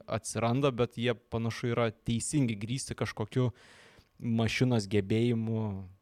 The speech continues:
mąstyt už save, improvizuot situacijose, keist savo kodą pagal, a, pagal situaciją, kas yra, nežinau, skamba spooky visai, ne, šitoj, šitoj vietoj. Tai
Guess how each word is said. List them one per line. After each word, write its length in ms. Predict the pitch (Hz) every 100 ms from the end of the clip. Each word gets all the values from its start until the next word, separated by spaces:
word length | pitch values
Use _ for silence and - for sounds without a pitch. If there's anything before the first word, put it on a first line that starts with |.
| _
mąstyt 1040 | 110 110 110 110 - - - - - 160 -
už 100 | 113
save, 380 | - 110 117 98 -
improvizuot 680 | 110 - 110 110 107 139
situacijose, 920 | - - 104 98 - 98 98 - 95 98 _
keist 460 | - 135 147 - -
savo 240 | 110 107
kodą 320 | 104 120 117 110
pagal, 580 | - 104 110 107 107 107 _ _ - _
a, 380 | - 104 104 104
pagal 540 | 101 110 107 110 110 104
situaciją, 560 | - - 120 113 - 101
kas 220 | 98 -
yra, 200 | 110 110 110 104 101 _ _ -
nežinau, 220 | 151 143
skamba 300 | 120 156 160
spooky 320 | 123 220 175 107
visai, 300 | 101 101 85
ne, 220 | 131 190
šitoj, 460 | 165 - 156 139 123 113
šitoj 160 | -
vietoj. 280 | 120 123 120 - - -
Tai 140 | -